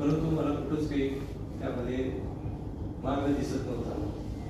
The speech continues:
शेवटी मी शिंदे साहेबांकडे गेलो की अशा अशा पद्धतीनं मी, आम्ही बोलतोय,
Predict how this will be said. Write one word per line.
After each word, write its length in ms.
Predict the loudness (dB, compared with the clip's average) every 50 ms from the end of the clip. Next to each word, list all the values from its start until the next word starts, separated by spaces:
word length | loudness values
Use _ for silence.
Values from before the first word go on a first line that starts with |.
| -2
शेवटी 240 | 0 2 4 4 6
मी 100 | 6 6
शिंदे 320 | 4 4 2 4 4 4
साहेबांकडे 540 | 4 4 4 2 2 2 2 0 0 0 0
गेलो 260 | 0 0 2 2 2
की 80 | 2 2
अशा 200 | 2 0 0 0 0
अशा 240 | 0 -2 -2 -2 -2
पद्धतीनं 500 | -4 -4 -4 -2 0 0 2 2 2 2
मी, 80 | 2 2
आम्ही 380 | 0 0 0 0 2 2 0
बोलतोय, 360 | 0 0 0 0 2 2 2